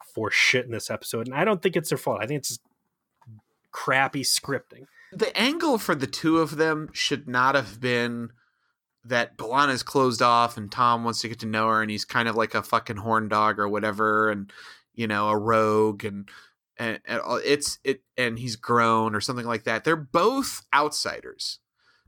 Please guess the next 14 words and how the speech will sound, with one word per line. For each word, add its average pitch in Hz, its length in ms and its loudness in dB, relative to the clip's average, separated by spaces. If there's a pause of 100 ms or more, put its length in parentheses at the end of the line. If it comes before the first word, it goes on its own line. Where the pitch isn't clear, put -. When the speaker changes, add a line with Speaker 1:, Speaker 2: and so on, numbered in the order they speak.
Speaker 2:
They're 143 220 2
both, 165 720 0 (100)
like, 127 280 0
Tom 160 420 0
is 143 340 -2 (300)
a 127 80 -6
former 139 400 -2
convict, 117 800 -2 (440)
B'Elanna's 135 540 2
a 131 60 -4
former 123 400 0
terrorist, 110 840 -2 (460)
and 127 480 -2 (120)
their, 135 260 -2